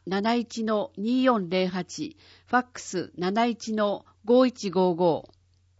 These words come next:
付属機関等の名称、共同のまちづくり推進基本方針及び共同のまちづくり推進行動計画策定、評価委員会。業務内容、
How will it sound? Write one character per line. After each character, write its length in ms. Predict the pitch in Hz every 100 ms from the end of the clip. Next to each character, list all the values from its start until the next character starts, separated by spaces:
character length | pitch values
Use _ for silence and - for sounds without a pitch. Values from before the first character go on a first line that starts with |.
| - _ _ _
付 60 | 214
属 320 | 254 269 -
機 100 | -
関 260 | - 247 226
等 260 | - 233
の 120 | 175 151
名 220 | 170 175
称、 460 | - 165 156 - _ _ _ _ _
共 240 | - 254 269
同 240 | 269 262
の 140 | 254 240
ま 160 | 240
ち 80 | 247
づ 140 | 226 226
く 160 | 190
り 260 | 156 151 - _ _
推 300 | - - 254
進 320 | 247 - 254 233
基 140 | 226
本 280 | 233 240 220
方 220 | 240 226
針 360 | - 175 156 - _ 214
及 220 | 240 214
び 300 | 165 160 - - _ -
共 220 | 247 254
同 200 | 254 254
の 140 | 247
ま 160 | 226 226
ち 120 | 233
づ 120 | 214
く 160 | - 180
り 260 | 165 - - _ _
推 260 | - 254
進 260 | 247 254 247
行 260 | 254 240 240
動 200 | 240 233
計 260 | 240 233
画 160 | 226 220
策 280 | - 180 170
定、 400 | - 180 170 - _ _ _
評 220 | - 247
価 200 | 240 240
委 140 | 226 226
員 160 | 196
会。 420 | 165 165 143 87 - _ _ _ _ _
業 200 | 160 233
務 180 | 240 247
内 260 | 233 226 180
容、 340 | 156 135 -